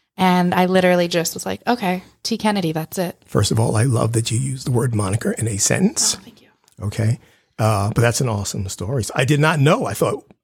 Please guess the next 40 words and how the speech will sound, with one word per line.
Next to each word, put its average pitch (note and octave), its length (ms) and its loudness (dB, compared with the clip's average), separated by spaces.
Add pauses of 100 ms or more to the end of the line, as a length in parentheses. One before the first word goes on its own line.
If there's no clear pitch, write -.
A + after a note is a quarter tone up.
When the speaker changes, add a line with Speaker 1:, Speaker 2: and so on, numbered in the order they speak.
(100)
Speaker 2:
one C#3 180 -2
came D3+ 180 2
Speaker 1:
No, G3+ 100 2
Speaker 2:
before G3 180 2
the A#2 80 0
Speaker 1:
yeah, G#3 120 2
Speaker 2:
other. - 100 2
Speaker 1:
right? G3+ 340 -2
No, G3+ 200 -2
it - 40 0
was F#3 180 -4
Mama A3+ 240 0
Tits - 320 -4
first, F#3 320 -2
and F#3 100 -6
then F#3 100 -2
I F3+ 380 0
found F#3 280 0
out F3 100 4
I E3+ 120 2
couldn't F#3 340 -10
use F#3 120 -4
that F#3 140 2
on E3 140 -2
Facebook. B3 460 -4
Speaker 2:
Mm. C3+ 280 4
Speaker 1:
Facebook A#2+ 300 0
would F#3 80 -4
not E3+ 200 -2
allow E3+ 220 -2
me E3+ 140 -6
to E3 80 -4
use E3 260 -6
Speaker 2:
Damn G2 120 -6
Speaker 1:
the F3 60 -4
word E3 100 -4
Speaker 2:
Facebook. - 360 -6
Speaker 1:
tits. - 160 -18
Yeah. D3+ 260 -10
Speaker 2:
Uh, A#2+ 280 0